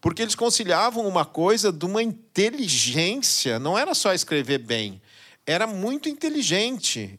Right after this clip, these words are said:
E daí, claro, daí eu fui ouvir imediatamente as coisas imediatamente anteriores, as coisas imediatamente posteriores dos Beatles, até o fim, enfim.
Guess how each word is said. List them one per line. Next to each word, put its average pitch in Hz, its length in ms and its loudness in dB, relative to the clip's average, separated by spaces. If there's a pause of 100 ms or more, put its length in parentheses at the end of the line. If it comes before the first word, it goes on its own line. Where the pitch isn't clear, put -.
E 131 80 -2
daí, 139 240 2
claro, 170 340 2
daí 123 200 -2
eu 156 100 -4
fui 165 180 -4
ouvir 147 280 0
imediatamente 135 840 -4 (240)
as 110 140 -6
coisas 139 220 0
imediatamente 127 600 -2
anteriores, 156 560 0
as 113 120 -4
coisas 120 280 -6
imediatamente 120 580 -6
posteriores 131 720 0
dos 110 160 -10
Beatles, 127 400 -2
até 98 140 -10
o 120 80 -4
fim, 135 480 -6
enfim. 127 340 -12